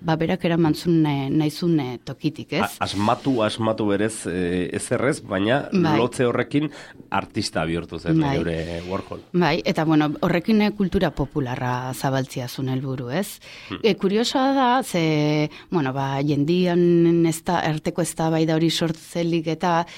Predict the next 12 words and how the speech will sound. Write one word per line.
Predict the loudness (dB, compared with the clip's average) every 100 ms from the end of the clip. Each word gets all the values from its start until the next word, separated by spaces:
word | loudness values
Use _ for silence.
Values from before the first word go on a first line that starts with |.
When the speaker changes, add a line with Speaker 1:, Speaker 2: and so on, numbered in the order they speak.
| -16 -2
Speaker 1:
Europan, | 2 2 2 0 2 0 0
eh, | 0 0 0 -2
pentsatzen | -6 -6 -4 0 0
zuten, | 0 0 0 2
edo, | 0 0 -2 0 0
bueno, | 2 0 0
Europako | 0 0 -2 0 2 4 4 4 2 -2 -12 -12 -10
adituek | -4 -4 -2 -4 -4 -4
eta | -2 -2
pentsatzen | -2 -4 -2 0 0
zuten, | 0 0 2 4
eh, | 4 4 4